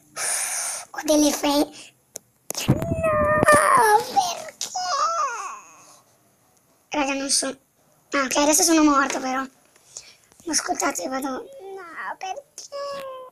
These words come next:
Questo qua. Boh, c'è uno con un coso in testa.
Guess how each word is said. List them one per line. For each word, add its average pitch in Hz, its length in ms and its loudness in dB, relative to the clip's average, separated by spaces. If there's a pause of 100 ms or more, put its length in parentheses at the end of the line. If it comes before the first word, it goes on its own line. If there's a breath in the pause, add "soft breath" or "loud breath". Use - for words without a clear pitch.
(560)
Questo - 340 0
qua. - 160 -8 (1300)
Boh, 320 260 6
c'è 320 180 4
uno 330 180 6
con 302 140 4
un 294 160 4
coso 311 220 4
in 302 220 4
testa. 302 520 2